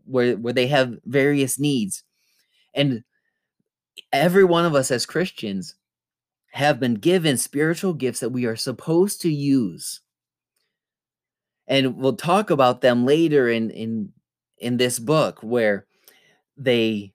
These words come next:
the, the gifts have been given so that we could use them in service. And we need to find out what God has given us and to actually use them, to not just sit on the sidelines, but actually serving God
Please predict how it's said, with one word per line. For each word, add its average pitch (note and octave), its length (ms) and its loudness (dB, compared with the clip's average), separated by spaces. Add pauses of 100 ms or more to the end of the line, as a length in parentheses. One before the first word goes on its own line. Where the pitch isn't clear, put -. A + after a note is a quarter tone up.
(260)
the, A2 320 -6
the G2+ 140 -6
gifts C#3+ 260 0
have C#3 140 -6
been C3+ 160 0
given B2+ 580 -2
so A2 160 -10
that A2 160 -6
we A#2 100 -6
could A2 240 -8
use C3+ 380 -2
them A2+ 240 -2
in G2+ 160 -4
service. A2+ 800 -6 (560)
And A#2 100 2
we B2+ 100 6
need C#3 220 6
to B2 300 4 (1080)
find E3 260 4
out F#3+ 200 6
what D#3 220 6
God E3+ 300 2
has A#2+ 240 -2
given F#3 400 0
us A2 300 0
and C#3+ 420 -6
to - 200 -2
actually F3 340 2
use F#3 460 0
them, G#2 340 -2 (420)
to E3 120 0
not G3+ 240 4
just F#3+ 220 4
sit G3+ 200 2
on F3+ 140 2
the C#3+ 80 2
sidelines, D#3 680 0
but B2+ 180 -4
actually D3+ 720 -6 (220)
serving F#3+ 840 2
God D#3 440 -2